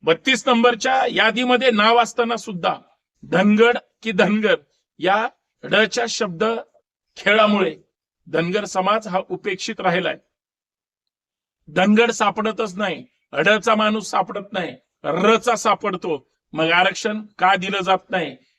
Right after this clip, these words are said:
काही विरोध करतात आणि काही मिळण्यासाठी संघर्ष करतात. संघर्ष करणाऱ्या त्या प्रत्येक कार्यकर्त्याच्या रक्ताचं पाणी ज्यांचं झालंय, त्यांची ते कष्ट ओळखा, श्रम ओळखा, संघर्ष ओळखा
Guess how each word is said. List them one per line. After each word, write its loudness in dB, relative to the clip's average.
काही 0
विरोध 2
करतात -2
आणि 0
काही 0
मिळण्यासाठी -4
संघर्ष -8
करतात. -6
संघर्ष 0
करणाऱ्या -2
त्या -2
प्रत्येक -2
कार्यकर्त्याच्या -2
रक्ताचं 0
पाणी 2
ज्यांचं 0
झालंय, 0
त्यांची -4
ते -12
कष्ट -4
ओळखा, 0
श्रम -2
ओळखा, -4
संघर्ष -2
ओळखा -4